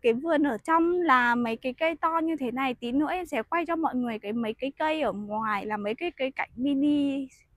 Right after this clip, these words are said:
nhỏ, nó rất là xinh mà mình để bàn đấy mọi người ơi. Thì đó, mình đang lên vườn để tham quan vườn nhà mình. Thì mọi người có thể liên hệ, ờ, số điện thoại mà mình để trên tường, số hotline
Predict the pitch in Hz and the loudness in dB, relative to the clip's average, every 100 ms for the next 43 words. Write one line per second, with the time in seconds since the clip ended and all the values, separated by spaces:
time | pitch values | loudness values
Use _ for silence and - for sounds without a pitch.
0 | _ - _ _ - 233 147 165 185 240 | _ -20 _ _ -2 0 0 0 -2 -6
1 | 262 240 277 453 453 302 - 339 339 302 | -8 -8 -2 2 2 2 -2 -2 0 2
2 | 254 247 233 190 240 285 240 294 381 269 | 2 2 0 -2 4 4 4 2 2 2
3 | 262 247 302 320 _ _ - - - 262 | 2 2 0 -2 _ _ -20 -20 -6 -2
4 | 262 240 220 277 302 277 254 262 302 330 | 0 0 0 0 0 0 0 0 0 -2
5 | 311 285 226 190 320 320 - 330 339 330 | -2 -2 -2 -2 -2 -4 2 6 6 6
6 | 320 285 254 233 208 220 240 220 202 - | 4 2 0 -2 -2 -2 -2 -4 -10 -18
7 | - _ 262 240 233 202 _ _ _ 269 | -20 _ -6 -4 -4 -8 _ _ _ -4
8 | 262 262 240 226 - 277 277 311 359 359 | 0 0 -2 -4 -2 -2 0 -2 -2 0
9 | 254 240 226 - _ _ _ _ _ _ | 0 -2 -6 -10 _ _ _ _ _ _
10 | _ _ _ - 254 - 247 349 - 302 | _ _ _ 0 0 0 -2 -2 2 2
11 | 254 226 247 240 202 - 302 294 247 220 | 2 0 0 0 -2 -4 -6 -4 -2 -2
12 | 202 - 226 349 381 320 311 | -4 -8 -8 -4 0 2 2